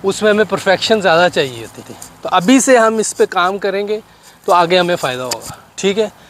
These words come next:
अब straight drive के लिए भी ऐसे ही है सारी चीज़ें, आप खड़े हैं, आप, आपका stance है, ball आ गया, आप करीब आए ball के, बिल्कुल under the chin लिया, यहाँ से आपने ये खेलना सीधा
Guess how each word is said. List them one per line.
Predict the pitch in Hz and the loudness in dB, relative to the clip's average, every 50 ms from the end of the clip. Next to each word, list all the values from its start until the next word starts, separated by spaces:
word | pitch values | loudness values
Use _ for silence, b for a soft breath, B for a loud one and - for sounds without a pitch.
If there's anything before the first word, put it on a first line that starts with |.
| B B B - | B B B 0
अब | 185 185 | 0 0
straight | - - 233 226 233 220 | 2 2 4 4 4 4
drive | 226 240 233 233 | 4 4 4 4
के | 233 - 240 | 2 0 -4
लिए | 233 240 | -4 -4
भी | 202 240 220 | -2 0 0
ऐसे | 190 180 - 254 | 2 2 2 0
ही | 254 247 | 0 2
है | 214 196 - _ _ _ _ _ _ _ _ _ _ _ _ _ _ _ _ - | 2 0 0 _ _ _ _ _ _ _ _ _ _ _ _ _ _ _ _ -10
सारी | - - 175 170 180 202 | -2 2 4 4 4 2
चीज़ें, | 175 - 196 190 214 226 - - - - - _ _ _ _ _ _ _ - | 0 -2 -4 -4 -6 -6 -8 -8 -8 -8 -8 _ _ _ _ _ _ _ -6
आप | 151 151 151 - | -4 -4 -4 -4
खड़े | - - 165 170 196 | 0 2 4 4 6
हैं, | 214 214 | 6 6
आप, | 196 185 _ _ - | 4 2 _ _ -2
आपका | 160 156 156 - - 185 | 0 0 0 2 0 -2
stance | - - - 180 170 180 185 180 - | -2 0 -2 0 0 0 -2 -2 -2
है, | 196 190 190 180 | -2 -2 -2 -2
ball | 147 151 147 147 160 165 | -2 -2 -2 0 0 -2
आ | 156 147 151 | -2 -2 -4
गया, | 151 156 170 175 175 170 - B B B B B B B - | -2 -2 0 0 0 -2 -2 B B B B B B B 0
आप | 160 160 - | 0 0 -2
करीब | - - 185 156 180 185 196 196 185 | -2 -2 0 2 2 2 2 2 2
आए | 175 170 175 185 | 4 4 2 2
ball | 175 170 175 175 175 151 | 2 2 0 0 0 -2
के, | - 180 175 170 - b b b b b b - | -4 -6 -6 -6 -8 b b b b b b 0
बिल्कुल | 160 208 226 180 - 220 208 175 | 2 2 2 4 4 2 2 2
under | - 180 170 170 190 196 | -2 -4 0 2 4 6
the | 196 196 | 4 4
chin | 190 - 196 196 196 | 2 2 -2 -2 -2
लिया, | 180 190 196 190 | 0 0 2 2
यहाँ | 185 160 170 185 180 214 208 | 0 2 0 0 2 2 0
से | - 214 | 0 -2
आपने | 170 156 151 151 160 156 | -4 -4 -4 -6 -8 -8
ये | 151 147 | -10 -10
खेलना | 120 123 113 98 92 90 _ _ _ _ - _ _ _ _ _ _ _ _ _ _ _ _ _ _ _ _ _ _ _ _ - - - - | -12 -14 -18 -20 -20 -20 _ _ _ _ -20 _ _ _ _ _ _ _ _ _ _ _ _ _ _ _ _ _ _ _ _ -20 -20 -16 -10
सीधा | - - 165 147 120 107 - | -2 0 0 0 0 -4 -6